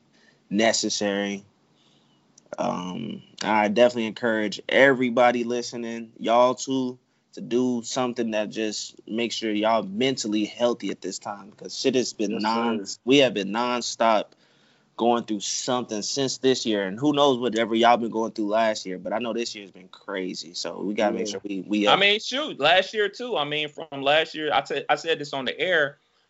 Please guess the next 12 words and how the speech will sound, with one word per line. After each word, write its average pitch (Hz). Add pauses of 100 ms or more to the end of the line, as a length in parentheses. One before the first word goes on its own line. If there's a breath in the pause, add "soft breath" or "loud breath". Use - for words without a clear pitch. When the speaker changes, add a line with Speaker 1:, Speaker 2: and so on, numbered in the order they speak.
(140)
Speaker 3:
um, 117 (260)
on 107
Friday. 135
I 104
was 117
just 107
talking 120
about 110 (120)
just 123
basically 135
that 123
week 165